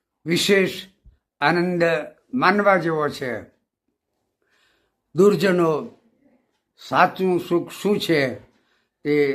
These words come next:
જાણતા નથી અને આંતરિક શાંતિ ભોગવી કે અનુભવી શકતા નથી.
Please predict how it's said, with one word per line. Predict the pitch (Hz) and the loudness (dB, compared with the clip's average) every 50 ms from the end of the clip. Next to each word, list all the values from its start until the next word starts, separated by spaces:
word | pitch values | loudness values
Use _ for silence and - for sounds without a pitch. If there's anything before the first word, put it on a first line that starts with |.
| 127 - - | -6 -6 -4
જાણતા | 135 139 151 156 143 - 160 147 143 | -2 0 0 0 -2 -2 -2 -2 -2
નથી | 139 127 - - 139 120 107 92 - - _ _ _ _ _ _ _ _ _ _ _ _ _ _ _ _ _ - | -2 -4 -4 -4 -4 -4 -4 -6 -12 -18 _ _ _ _ _ _ _ _ _ _ _ _ _ _ _ _ _ -2
અને | 143 156 170 165 156 - 156 170 | 0 2 2 2 2 2 4 6
આંતરિક | 214 233 233 240 202 214 214 - - 180 | 6 6 4 4 0 -2 -4 -4 -6 -8
શાંતિ | - - 170 160 190 208 196 - 202 160 120 92 - - _ _ _ _ _ _ _ _ _ _ _ _ _ _ _ _ _ _ _ _ _ _ _ | -4 0 2 2 2 2 0 -2 -4 -4 -4 -6 -8 -14 _ _ _ _ _ _ _ _ _ _ _ _ _ _ _ _ _ _ _ _ _ _ _
ભોગવી | 110 120 143 180 202 202 156 139 165 185 180 180 175 170 147 | -2 0 2 4 4 2 2 2 2 2 4 2 2 0 -2
કે | - - 165 165 160 147 139 - - - - | -4 -4 -2 -2 -2 -2 -4 -8 -10 -10 -4
અનુભવી | 143 160 180 165 147 160 165 165 156 - | -2 0 0 2 2 0 0 0 -4 -6
શકતા | - 156 123 - - 165 143 143 135 117 117 - _ _ _ _ _ _ _ _ _ _ _ _ _ _ - | -8 -8 -10 -8 -6 -2 -2 -2 -2 -4 -6 -12 _ _ _ _ _ _ _ _ _ _ _ _ _ _ -2
નથી. | 127 160 165 165 - 180 156 127 | -2 0 0 0 0 0 0 0